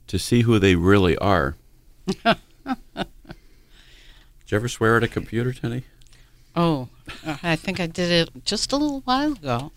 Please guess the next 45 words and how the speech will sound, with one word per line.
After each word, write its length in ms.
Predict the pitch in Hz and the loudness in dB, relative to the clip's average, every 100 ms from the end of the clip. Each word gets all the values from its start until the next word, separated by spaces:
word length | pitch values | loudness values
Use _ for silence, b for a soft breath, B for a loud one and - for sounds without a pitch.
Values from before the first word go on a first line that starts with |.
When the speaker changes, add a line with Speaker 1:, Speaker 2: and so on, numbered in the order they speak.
| _ - | _ -20
Speaker 1:
It's 100 | - | -16
kinda 200 | 196 180 | -14 -10
silly 340 | - 131 113 | -2 0 4
when 80 | 92 | 2
you 80 | 87 | 2
think 220 | 113 104 | -2 -2
about 200 | 80 69 | -2 -2
it. 60 | 85 | -2
You've 80 | 95 | -4
got 120 | - | -4
this 200 | 92 - | -6 0
inanimate 640 | 113 113 117 107 101 71 - | 4 6 6 6 4 0 -4
object 420 | 98 98 82 78 | -4 -4 -6 -6
in 80 | 82 | -6
front 220 | 80 95 95 | -4 -2 -2
of 100 | 80 | -4
you, 160 | 78 | -4
and 100 | 82 82 | -4 -4
you're 120 | 82 | -4
saying 280 | - 90 90 | -2 -2 -2
all 140 | 107 | -2
kinds 300 | - 107 98 | 0 0 0
of 140 | 85 | -6
things. 360 | - 87 85 - b b b | -4 -4 -4 -8 b b b
Speaker 2:
But 80 | 170 | -10
it 160 | 170 - | -10 0
doesn't 420 | 180 185 156 - | 4 4 2 2
do 160 | 208 208 | 4 4
what 140 | - | 2
you 120 | 196 | 0
want 260 | 165 175 185 | 0 0 0
it 160 | - - | -4 -10
to 100 | 160 | -8
do. 320 | 185 160 143 | -8 -8 -12
So 200 | - - | -4 0
Speaker 1:
No, 120 | 107 101 | 2 2
but 200 | 101 - | 0 -2
probably 80 | 135 | 0
in 40 | |
Speaker 2:
frustrating. 380 | 156 196 120 104 | 2 2 2 2
Speaker 1:
this 260 | 113 - | 0 -2
day 240 | - 107 95 | -4 0 0
and 100 | 90 | 2
age, 340 | 95 92 85 85 | 0 -2 -6 -6
then, 340 | 85 85 | -4 -4